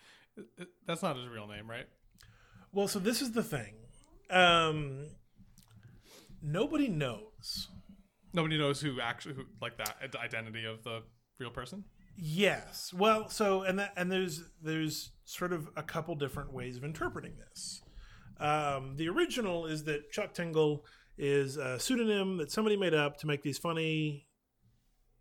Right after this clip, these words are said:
Speaker 2: like, joking, erotic fiction. Like, each one's, like, twenty pages long. Like, they're not actual novels. They're called,
Speaker 1: Uh-huh.
Speaker 2: he calls them Tinglers. <laughs>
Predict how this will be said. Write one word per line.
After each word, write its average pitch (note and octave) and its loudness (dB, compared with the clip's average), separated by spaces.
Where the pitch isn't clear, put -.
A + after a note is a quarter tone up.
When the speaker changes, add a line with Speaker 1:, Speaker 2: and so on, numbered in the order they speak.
Speaker 2:
like, C3+ -6
joking, D3+ 0
erotic B2+ -2
fiction. A2+ -8
Like, A#2+ -8
each F#3+ 2
one's, D3 0
like, B2+ -6
twenty B2 -8
pages A2 -10
long. A#2+ -16
Like, A#2 -12
they're C3 -8
not B2 -8
actual A#2+ -10
novels. F#3+ 0
They're C#3+ -4
called, C3+ -2
Speaker 1:
Uh-huh. B2+ -2
Speaker 2:
he C#3+ -6
calls C3 -6
them A#2+ -8
Tinglers. E3 -2
<laughs> - -4